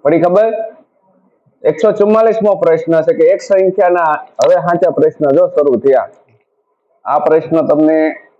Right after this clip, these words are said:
મગજ ફેરવી નાખશે, એટલે ખાસ આમાં ધ્યાન રાખજો. હવે સાચા તાર્કિક તો હવે શરૂ થયા, બરાબર?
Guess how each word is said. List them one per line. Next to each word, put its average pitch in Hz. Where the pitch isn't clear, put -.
મગજ 139
ફેરવી 160
નાખશે, 120
એટલે 113
ખાસ 160
આમાં 151
ધ્યાન 139
રાખજો. 123
હવે 147
સાચા 170
તાર્કિક 165
તો 143
હવે 151
શરૂ 131
થયા, 117
બરાબર? 175